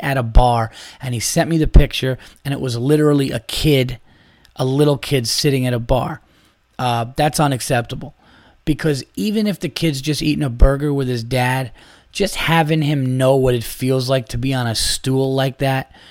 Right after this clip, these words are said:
where all these animals who are probably, you know, divorced and doing shots and st-, just to, just to have him be around that,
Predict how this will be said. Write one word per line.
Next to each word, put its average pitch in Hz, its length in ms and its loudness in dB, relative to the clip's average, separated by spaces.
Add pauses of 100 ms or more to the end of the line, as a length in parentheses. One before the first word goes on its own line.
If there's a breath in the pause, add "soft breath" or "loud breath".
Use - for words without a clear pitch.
(260 loud breath)
where 123 140 2
all 131 220 2
these 127 220 -2 (100)
animals 131 600 -2
who 131 120 -2
are 113 80 2
probably, 127 540 4
you 135 120 -6
know, 120 120 -4
divorced 120 760 -2
and 113 140 -6
doing 123 260 -2
shots 123 540 -2
and 117 80 -6
st-, - 200 -8
just 175 200 -4
to, 135 140 -2
just 180 260 -8
to 147 80 0
have 139 200 -2
him 120 140 -2
be 131 200 -2
around 120 500 -2
that, 135 280 -2